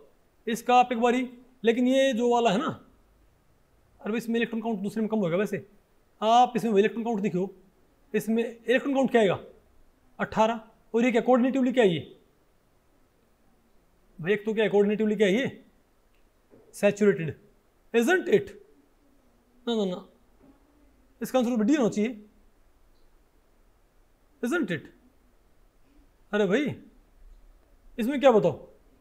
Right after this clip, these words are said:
इसमें भाई अगर सीपी को मैं क्या मानता हूँ, अगर सीपी को मैं क्या मानता हूँ बताओ, अरे भाई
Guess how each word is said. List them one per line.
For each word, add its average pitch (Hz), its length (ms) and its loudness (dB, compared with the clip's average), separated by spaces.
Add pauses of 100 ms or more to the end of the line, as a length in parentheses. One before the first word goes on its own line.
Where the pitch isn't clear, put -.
(1120)
इसमें 220 260 -2
भाई 226 120 8
अगर 247 160 6
सीपी 247 280 -4
को 262 80 0
मैं 254 100 0
क्या 254 100 2
मानता 247 240 0
हूँ, - 340 -2 (840)
अगर 220 360 0
सीपी 208 340 -2
को 247 100 0
मैं 247 100 0
क्या 240 120 2
मानता 240 240 0
हूँ 214 80 2
बताओ, 165 240 0 (2000)
अरे 190 180 0
भाई 220 240 2